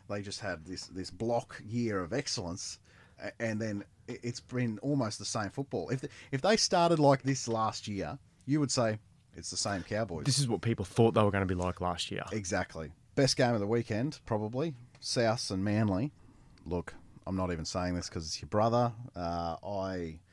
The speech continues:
Speaker 2: Ma-,
Speaker 1: I
Speaker 2: Manly,
Speaker 1: thought
Speaker 2: Manly
Speaker 1: Manly
Speaker 2: were the better side
Speaker 1: I
Speaker 2: and
Speaker 1: thought
Speaker 2: should have won.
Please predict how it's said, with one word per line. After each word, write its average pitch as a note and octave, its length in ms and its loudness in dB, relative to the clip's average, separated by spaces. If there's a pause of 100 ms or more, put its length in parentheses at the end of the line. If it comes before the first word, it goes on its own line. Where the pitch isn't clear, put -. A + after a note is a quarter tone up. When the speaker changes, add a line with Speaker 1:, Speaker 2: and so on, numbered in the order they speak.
Speaker 2:
Ma-, C3+ 100 6
Speaker 1:
I C#3+ 100 2
Speaker 2:
Manly, C3+ 340 8
Speaker 1:
thought A#2 140 4
Speaker 2:
Manly - 40 2
Speaker 1:
Manly C3+ 260 10
Speaker 2:
were G2+ 80 4
the F#2 80 2
better F2+ 180 2
side F#2 420 0
Speaker 1:
I A#2 100 -2
Speaker 2:
and G#2 40 0
Speaker 1:
thought G2 140 0
Speaker 2:
should F#2+ 160 -2
have F#2+ 80 -4
won. - 160 -10